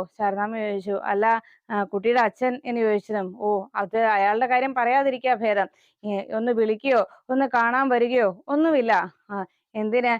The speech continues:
എവിടെയേലും വെച്ചൊന്ന് കാണാൻ പോലും ഒന്നും വരാറില്ല. വഴിയരികിൽ പോലും വെച്ച് കണ്ടാൽ മോൻ തിരിച്ചു പോകുന്ന ആളാ" എന്ന് പറയുമ്പോ അത് കേട്ട ഉടനെ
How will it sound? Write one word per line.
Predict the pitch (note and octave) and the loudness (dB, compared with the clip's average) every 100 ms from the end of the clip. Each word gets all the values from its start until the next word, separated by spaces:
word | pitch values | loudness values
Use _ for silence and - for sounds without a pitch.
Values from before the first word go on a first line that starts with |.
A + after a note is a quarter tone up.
| - _ - | -6 _ -2
എവിടെയേലും | A#3+ C#4 C#4+ C#4 C#4+ | 0 4 4 2 2
വെച്ചൊന്ന് | C#4 C#4 C#4 | 0 0 0
കാണാൻ | C4+ A#3+ B3 C4 | 2 0 2 0
പോലും | B3 A#3+ G#3+ - - | 0 0 -2 -6 -6
ഒന്നും | C#4 B3+ | -2 2
വരാറില്ല. | A3 A#3 A3 G3+ F#3 - | 2 2 0 0 -2 -4
വഴിയരികിൽ | G#3 G#3 A3+ A3 A#3+ | -2 0 0 -2 -4
പോലും | A#3 A#3 A#3 | -4 -4 -2
വെച്ച് | A3+ A#3 | -6 -6
കണ്ടാൽ | A3+ A3 A3 - _ _ | -8 -2 -2 -4 _ _
മോൻ | C#4+ D#4 | 0 2
തിരിച്ചു | D4 C4+ C#4+ | 2 0 -2
പോകുന്ന | B3+ B3+ B3 | 0 0 2
ആളാ" | G#3+ A3 G3+ - | 2 2 0 -2
എന്ന് | A3+ A3 | -6 -4
പറയുമ്പോ | G#3 G3 G3 F#3 F3+ _ _ _ | -2 -2 -2 -4 -6 _ _ _
അത് | G3+ G#3 | -2 0
കേട്ട | G#3 G#3 | 0 0
ഉടനെ | A3 G#3 G#3 | 0 0 -2